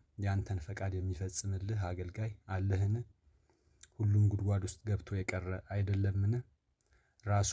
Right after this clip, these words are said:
መቅጃ የሚፈልግ መቅጃማ ሞልቶሃል። እንደ ኢሳይያስ ዘመን ማንን እልካለሁ ብለህ ብትጣራ ይሻልሃል እንጂ መቅጃስ የለህም። ወይ ሱራፌልን ልከህ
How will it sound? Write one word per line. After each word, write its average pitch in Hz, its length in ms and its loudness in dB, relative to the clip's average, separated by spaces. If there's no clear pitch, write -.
መቅጃ 98 340 -2
የሚፈልግ 95 580 0
መቅጃማ 98 520 0
ሞልቶሃል። 92 560 0
እንደ 104 180 4
ኢሳይያስ 104 520 4
ዘመን 101 320 4
ማንን 101 440 4
እልካለሁ 98 600 -2
ብለህ 101 320 0
ብትጣራ - 600 -6
ይሻልሃል 87 600 -4
እንጂ 95 220 -2
መቅጃስ 101 540 0
የለህም። 85 460 -4
ወይ 117 160 2
ሱራፌልን 113 680 2
ልከህ 110 300 0